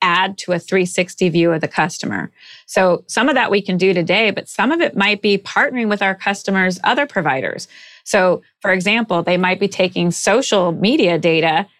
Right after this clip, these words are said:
and doing something different with it than, than what they're doing with their transactional data. And what we're finding is they're not necessarily connecting the dots, and there's a need to do that. So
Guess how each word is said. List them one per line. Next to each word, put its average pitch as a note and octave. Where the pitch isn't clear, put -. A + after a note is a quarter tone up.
and G#3
doing A#3
something G#3
different G#3+
with F3+
it F3+
than, G3
than G#3+
what A3+
they're A#3
doing A#3
with A3+
their A3+
transactional A3
data. -
And G3+
what G#3+
we're G3
finding A#3+
is F#3+
they're G#3+
not A#3
necessarily A3+
connecting G#3
the F3
dots, F#3+
and F#3+
there's F#3+
a F#3
need A3
to F3+
do G3
that. -
So F#3